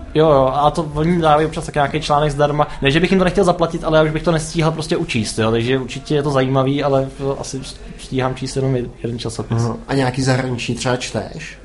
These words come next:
Speaker 2: Třeba Wired nebo, nebo
Speaker 1: Ne,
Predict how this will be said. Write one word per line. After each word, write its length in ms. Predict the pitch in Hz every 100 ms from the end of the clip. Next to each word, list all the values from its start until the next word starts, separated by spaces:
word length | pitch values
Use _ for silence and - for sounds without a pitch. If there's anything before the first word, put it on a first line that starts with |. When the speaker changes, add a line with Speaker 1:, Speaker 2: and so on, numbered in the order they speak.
| -
Speaker 2:
Třeba 300 | - 120 117 110
Wired 540 | 107 104 107 107 -
nebo, 800 | 107 107 107 107 107 107 104 101 - -
nebo 560 | 110 104 110 107 69 67 -
Speaker 1:
Ne, 200 | 107